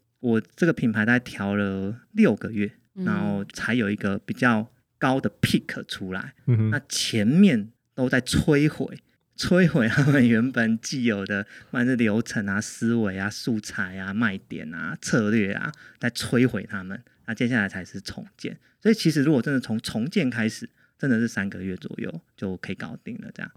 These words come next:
Speaker 1: 那另外一个品牌也是，他们是做得很好，可是他想要从个位数亿往双位数亿跳跃的时候，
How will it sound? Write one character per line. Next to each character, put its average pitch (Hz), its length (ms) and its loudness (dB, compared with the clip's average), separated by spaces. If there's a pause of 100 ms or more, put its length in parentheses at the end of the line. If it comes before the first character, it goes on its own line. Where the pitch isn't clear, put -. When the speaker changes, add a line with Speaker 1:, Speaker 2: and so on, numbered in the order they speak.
Speaker 1:
那 247 80 6
另 240 180 10
外 190 80 8
一 180 60 4
个 135 60 4
品 101 200 0
牌 98 220 -2
也 98 340 -4
是， 117 360 0
他 220 140 2
们 196 120 6
是 127 360 0 (220)
做 214 220 6
得 113 80 2
很 101 260 -4
好， - 240 -12 (200)
可 123 120 -2
是 143 60 4
他 208 100 8
想 113 220 2
要 123 100 0
从 104 600 -2 (200)
个 165 240 4
位 151 160 6
数 117 320 0
亿 117 220 -4
往 98 320 -8 (240)
双 196 460 4
位 151 160 6
数 120 320 0
亿 110 260 0
跳 107 340 2
跃 113 200 2
的 95 80 -6
时 101 160 -10
候， - 260 -10